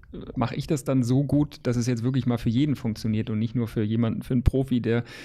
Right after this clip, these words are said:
vorher ein Handbuch liest irgendwie.“ Und, also ich find, die Uhr ist ein gutes Beispiel, ne? Irgendwie diese Geschichte mit dem,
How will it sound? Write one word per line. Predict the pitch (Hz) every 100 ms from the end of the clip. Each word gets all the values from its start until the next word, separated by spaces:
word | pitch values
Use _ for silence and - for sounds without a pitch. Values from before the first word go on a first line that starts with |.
| - -
vorher | 147 120
ein |
Handbuch | 123 143 127 117
liest | 117 127 -
irgendwie.“ | 143 113 117 113 127 - - - - -
Und, | 127 113 -
also | 117
ich | 110
find, | 127
die | 127
Uhr | 147
ist | 135
ein | 123
gutes | 120 110
Beispiel, | - 104 104 - 110 101
ne? | 117 135
Irgendwie | 113 110 110 107
diese | 110 113 110
Geschichte | 113 - 120 127
mit | 110 107
dem, | 113 107